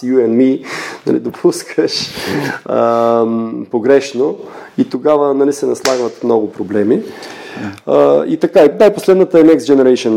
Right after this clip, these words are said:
Leaders, нали, новото поколение лидери. Там имам начин да ги интегрирам, след като направим пътните карти, да участват. И горе-долу изброихме ги, десетте в трите групи, нали, глава, тяло и сърце.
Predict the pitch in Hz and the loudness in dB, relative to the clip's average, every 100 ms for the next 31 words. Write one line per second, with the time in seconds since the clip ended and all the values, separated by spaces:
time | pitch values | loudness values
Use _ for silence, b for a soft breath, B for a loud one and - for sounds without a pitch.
0 | 110 104 101 98 - 107 107 113 110 101 | 2 0 -2 -6 -4 -2 0 0 0 -4
1 | 101 - 98 110 104 101 117 151 143 139 | -10 -10 -6 -2 0 0 0 0 0 0
2 | 139 - 131 120 117 117 110 120 - 110 | -4 -4 -2 0 0 0 0 -2 0 0
3 | 104 104 104 104 107 117 104 101 117 - | 0 0 -2 -4 -2 0 0 -2 -6 -6
4 | - 107 - 113 - 107 104 95 - 113 | -6 -4 -2 -4 -4 -6 -8 -12 -6 -4
5 | 113 98 95 92 - 101 - - - b | -4 -6 -8 -6 -6 -4 -4 -4 -6 b
6 | b b b b b b 147 175 160 170 | b b b b b b 0 4 6 6
7 | 160 120 139 147 120 101 107 107 107 110 | 4 4 4 4 2 0 0 0 0 0
8 | 113 - 160 135 - 127 120 107 117 110 | -2 0 0 0 -2 -4 -4 0 0 2
9 | 101 101 101 98 98 104 101 110 107 - | 0 2 2 0 -2 -4 -2 -2 -2 -8
10 | - 120 107 110 101 - 104 - - | -4 -2 0 2 0 0 -4 -2 -6